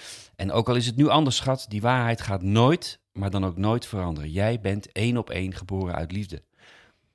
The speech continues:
En ik kan dat zeggen omdat ik dat ook altijd gevoeld heb als kind. En nog.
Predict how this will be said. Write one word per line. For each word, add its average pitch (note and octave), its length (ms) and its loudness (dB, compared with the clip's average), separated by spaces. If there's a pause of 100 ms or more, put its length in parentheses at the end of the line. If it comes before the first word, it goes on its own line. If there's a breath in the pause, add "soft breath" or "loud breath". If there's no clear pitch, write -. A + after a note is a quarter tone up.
(220)
En A#2 140 0
ik C#3+ 140 4
kan C#3 140 4
dat A2+ 140 2
zeggen A#2+ 280 0
omdat A#2+ 180 0
ik B2 100 -2
dat G#2 140 -4
ook C3+ 140 0
altijd F#2+ 280 0
gevoeld F#2 320 -6
heb E2 160 -6
als F2 180 -4
kind. D2 380 -6 (340)
En G2+ 160 0
nog. G#2+ 360 -2